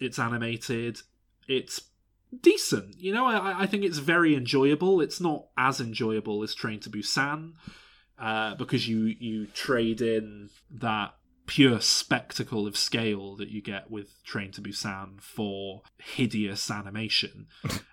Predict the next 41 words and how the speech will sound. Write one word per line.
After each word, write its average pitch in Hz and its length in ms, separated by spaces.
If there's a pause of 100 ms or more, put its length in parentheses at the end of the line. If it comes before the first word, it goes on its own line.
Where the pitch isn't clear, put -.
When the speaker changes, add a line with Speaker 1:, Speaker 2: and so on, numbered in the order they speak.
Speaker 1:
And 135 140
I 143 140
think 180 140
that's 151 120
a 139 60
real 139 100
shame, 151 260
'cause 120 140
I, 143 140
I 147 260
would 135 240
love, 123 800
I 127 80
cannot 139 420
tell 131 180
you 110 120
how 117 100
much 110 220
I 113 40
would 107 160
love 107 600 (240)
a 113 80
nicely 110 720
animated 101 580
zombie 101 380
movie 95 480 (220)
Speaker 2:
<laughs> 139 500
Speaker 1:
that's 110 240
not, 110 320
like, 101 240
for 107 140
kids. - 560 (720)
It's 147 180
computer 151 560
generated. 107 720
It's 104 140
this, 135 240
this 143 160
very 151 440
odd, 135 400
uh, 135 120